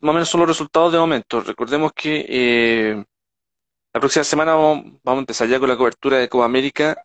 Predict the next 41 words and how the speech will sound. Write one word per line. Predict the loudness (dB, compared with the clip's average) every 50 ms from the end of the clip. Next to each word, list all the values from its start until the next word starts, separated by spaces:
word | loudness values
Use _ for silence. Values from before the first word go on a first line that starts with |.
| _ _ _
eh, | -6 -4 -4 -2 -2 -2 -2 0
la | 0
Eurocopa | 0 2 0 0 -2 -2 -4 -2 -2 -2 -2 -2 -2
y, | -4
bueno, | -6 -6 -6 -8 -12 _ _ _ _ _ _ _ _ _ -2
fines | 0 2 2 2
de | 0 -2
julio | 0 0 -2 0 0 0
y | -2
principios | -2 -6 -6 -2 0 2
de | 2
agosto | 2 0 0 -4 -10 -10 -10 -12 _ _ _ _ _ _ _ _ _ _ _ _ _ _ _ _ _ _ _ _ _ _ _
<clears throat> | -2 0 0 0 0 -2 -2
con | 0 0 0
los | 2 2
Juegos | 2 2 2 2 0
Olímpicos | 0 -2 -2 -4 -4 0 0 0 2 2
de | 0 2
Tokio, | 2 0 0 -2 -6 -8 -10 _ _ _ _ _ _ _ _ _ _ _ _ _
que | 2 2
de |
momento | 2 2 0 -4 -2 -4 -4
se | -4 -2 -2
van | -2
a |
desarrollar | 0 0 -2 0 0 -2 -2
sí | -2 -4 -4
o | -4
sí. | -6 -10 -12 _ _ _ _ _ _ _ _ _ _ _ _ _ _ _ _ _ _ _ _ _ _ _ _ _ _ _ _ _ _ _ _ _ _ _ _ _ _ _ _ _ -4
Eso | -4 0 2 2
más | 2
o |
menos | 4 2 0 0
con | 0 0 0 2
la | 2
información. | 0 0 -2 -2 -2 -2 -2 -2 0 0 0 0 -4 -8 -6
Eh, | -2 0 2 2 4 4 4 2 2 0 0 -4 -8 _ -18
aquí | -14 -14 -14
estoy | -10 -6 -4
revisando | -2 -2 -2 -2 -2 -2 0 0 0
la, | 0 -2 -4